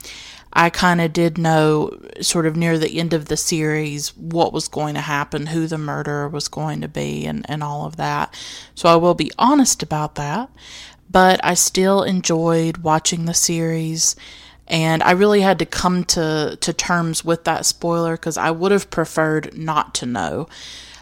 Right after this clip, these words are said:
Um, it, it would have changed the experience that I had of the series, but I had to make peace with it, and just, it is what it is. So, I hope that these recap episodes have been valuable to you.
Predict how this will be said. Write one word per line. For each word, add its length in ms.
Um, 440
it, 240
it 180
would 140
have 160
changed 500
the 140
experience 800
that 120
I 120
had 280
of 140
the 80
series, 540
but 340
I 120
had 200
to 60
make 240
peace 320
with 220
it, 240
and 260
just, 460
it 120
is 240
what 140
it 100
is. 380
So, 520
I 140
hope 220
that 120
these 220
recap 440
episodes 520
have 160
been 260
valuable 560
to 220
you. 500